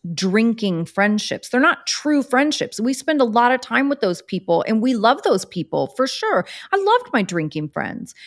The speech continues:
but those friendships were really about drinking. They weren't really about being friends, <laughs> you know? And when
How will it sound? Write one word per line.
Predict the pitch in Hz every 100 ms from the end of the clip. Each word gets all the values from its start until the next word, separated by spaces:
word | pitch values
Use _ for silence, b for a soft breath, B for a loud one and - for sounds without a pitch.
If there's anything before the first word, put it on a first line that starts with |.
| B B -
but | 208 294 294
those | 285 302 -
friendships | 302 339 - 262 247 226
were | 262
really | 240 285 269 254
about | 240 233 -
drinking. | 262 359 311 165 156
They | 175 233
weren't | 254 285 -
really | 185 226 247 240
about | 233 226 160 147
being | 214 220 226 220 214
friends, | 202 - 254 254 - - - -
<laughs> |
you | 294 -
know? | 254 - 247 277
And | - 262
when | 240 233